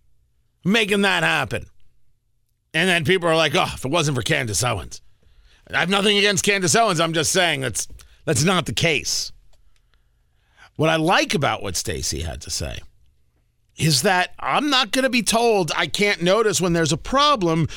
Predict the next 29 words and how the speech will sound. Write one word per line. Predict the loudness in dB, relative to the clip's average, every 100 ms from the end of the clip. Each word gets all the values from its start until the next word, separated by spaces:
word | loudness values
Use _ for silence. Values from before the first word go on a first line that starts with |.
| -4
just | 0 0 0
because | 0 2 0
we | 0
scare, | 0 0 0 0 -2
share | 0 2 2
a | 2
skin | 0 0 0
color, | -2 -2 -6 -10 -2
'cause | -2 -2 -6 -14 -16 -20 -4
you're | 0
supposed | 2 2 0 2
to |
notice | 2 4 4 2
things. | 0 0 -2 -6 -8 -14 _ _ _ _ _ _ _ _ _ _ _ _ _ -2
Because | 0 2 2 4 0 -2
the | 0 2 2
idea | 2 0 0 2 4 4 4
that | 2 2 0 -2
the | -6 -4 0
only | 0 0
thing | 0 0 2
that | 0 0
connects | 0 2 2 0 -4
them | 0 -2 -2 -6 -16 -20 _ _ _ _ _ _
is | 0 2
their | 2 2
skin | 2 0
color, | 2 2
right? | 2 0